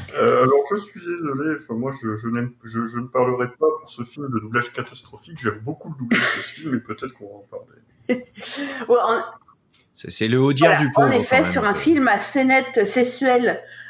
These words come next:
Speaker 2: racontant une version pas piquée des hannetons du célèbre roman de Dumas, et plaqué, mais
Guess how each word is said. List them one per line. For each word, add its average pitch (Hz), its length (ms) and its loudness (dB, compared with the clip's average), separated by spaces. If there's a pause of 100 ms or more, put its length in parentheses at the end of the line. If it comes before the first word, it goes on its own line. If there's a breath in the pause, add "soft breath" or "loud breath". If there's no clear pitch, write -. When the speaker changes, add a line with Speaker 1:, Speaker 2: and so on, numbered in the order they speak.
Speaker 2:
racontant 247 540 4
une 220 160 4
version 214 340 2
pas 247 140 2
piquée 233 240 -2
des 208 100 4
hannetons 196 340 2
du 233 100 4
célèbre 180 280 0
roman 208 320 4
de 254 80 6
Dumas, 226 300 4 (580 loud breath)
et 294 180 4 (140)
plaqué, 294 540 4
mais 254 380 4